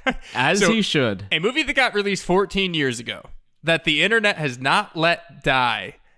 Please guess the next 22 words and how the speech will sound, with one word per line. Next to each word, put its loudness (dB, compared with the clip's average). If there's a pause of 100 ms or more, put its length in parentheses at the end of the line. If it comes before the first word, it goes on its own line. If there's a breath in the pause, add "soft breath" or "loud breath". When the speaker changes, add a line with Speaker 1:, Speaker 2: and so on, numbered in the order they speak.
(120)
Speaker 1:
The, -2 (480)
probably -2 (100)
the -2
most -2
famous, -2
is, 0
is -4
Jerry 0
Seinfeld -2 (260)
the -2
most -2
famous 0
comedian -2
of -2
all 0
time? -2 (920)
Speaker 2:
Probably, 0
yeah. -8 (840)
Speaker 1:
Eh. -4
Speaker 2:
Or 2
Eddie 0
Murphy. -8